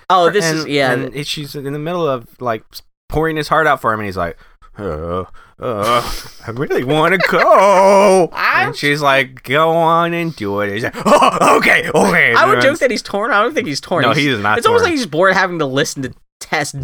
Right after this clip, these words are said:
Speaker 1: dump him, and he's already like, "I wanna go do fun stuff." Yeah.
Speaker 2: So why does he go to this warehouse alone? Why didn't he come with his two
Speaker 1: Again,
Speaker 2: buddy cops
Speaker 1: the
Speaker 2: and back
Speaker 1: plot,
Speaker 2: up?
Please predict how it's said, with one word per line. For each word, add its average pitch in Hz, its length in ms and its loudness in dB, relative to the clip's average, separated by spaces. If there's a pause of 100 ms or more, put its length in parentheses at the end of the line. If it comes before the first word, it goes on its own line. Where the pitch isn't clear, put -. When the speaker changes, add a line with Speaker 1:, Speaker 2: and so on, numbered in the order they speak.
Speaker 1:
dump 151 320 0
him, 107 300 -6
and 143 80 -6
he's 156 160 -4
already 170 180 2
like, 127 160 0
"I 330 140 0
wanna 254 160 -4
go 143 240 -4
do 135 160 -12 (120)
fun 104 200 -8
stuff." - 440 -20
Yeah. - 200 -18 (800)
Speaker 2:
So 180 160 -4
why 170 340 -2
does 311 280 -4
he 320 60 -4
go 277 220 0
to 262 140 -12
this 254 200 -10
warehouse 214 460 0
alone? 131 480 -2 (1000)
Why 143 140 2
didn't 185 200 0
he 190 80 0
come 196 240 -2
with 190 160 -2
his 208 100 -2
two - 140 -4
Speaker 1:
Again, 180 100 -2
Speaker 2:
buddy 190 260 2
cops 180 260 0
Speaker 1:
the 381 80 -4
Speaker 2:
and 370 60 -8
back 359 220 2
Speaker 1:
plot, 403 60 0
Speaker 2:
up? 392 140 2